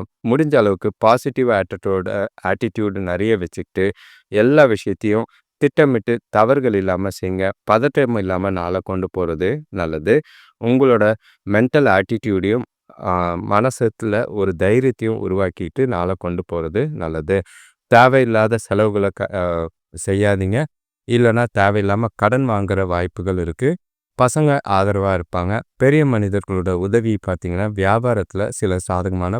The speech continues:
பலன்களை கொடுக்கும். வேலை தொழிலை பொறுத்தளவுக்கு வேலை அதிகமா இருக்கிற மாதிரி இருக்கு. முறையா திட்டமிட்டு ம், செஞ்சீங்கன்னா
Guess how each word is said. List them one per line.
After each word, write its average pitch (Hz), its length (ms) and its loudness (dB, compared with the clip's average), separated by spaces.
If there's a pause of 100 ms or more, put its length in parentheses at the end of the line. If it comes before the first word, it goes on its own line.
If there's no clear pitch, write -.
பலன்களை 85 1300 -4 (400)
கொடுக்கும். 92 460 -2 (1120)
வேலை 104 340 4
தொழிலை 107 280 4
பொறுத்தளவுக்கு 95 520 -4
வேலை 98 280 0
அதிகமா 98 380 -2
இருக்கிற 92 320 -4
மாதிரி 101 340 -4
இருக்கு. 117 260 -4 (420)
முறையா 131 380 4
திட்டமிட்டு 113 500 -2
ம், 104 120 -2 (120)
செஞ்சீங்கன்னா 101 500 -2